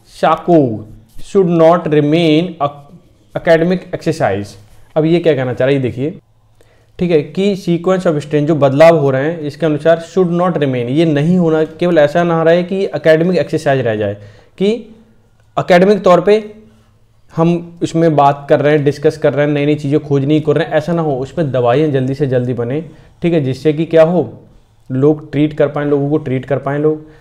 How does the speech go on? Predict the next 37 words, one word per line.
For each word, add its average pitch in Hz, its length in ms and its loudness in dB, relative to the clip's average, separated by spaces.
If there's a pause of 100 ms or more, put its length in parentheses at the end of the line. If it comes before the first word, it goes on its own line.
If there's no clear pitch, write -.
(160)
ठीक 156 80 0
है, 156 60 0
डॉक्टर 135 280 2
लोग, 165 240 2 (260)
जिससे 139 220 -4
कि 165 100 -4 (120)
ठीक 147 140 2
हो 123 120 -2
पाएँ 110 200 -4
और 143 240 0
कोविड 143 340 -2
से 156 120 -4
हमें 156 160 -2
निजात 107 360 0
मिल 95 140 -8
सके। 87 240 -12 (440)
ठीक 165 120 -2
है, 170 100 -2 (360)
तो 151 100 0
ये 151 200 2 (100)
था 160 100 6
आज 127 180 4
का 135 140 0
एडिटोरियल। 139 460 0
I 135 160 0
hope 160 240 0
so 156 160 4
आपको 135 400 0
एंजॉय 131 400 2
किया 147 220 -2
होगा 135 160 0
पूरा 135 240 -2
का 127 80 -6
पूरा 131 260 -2
एडिटोरियल। 139 480 -4 (1040)
ठीक 165 120 0
है, 143 180 0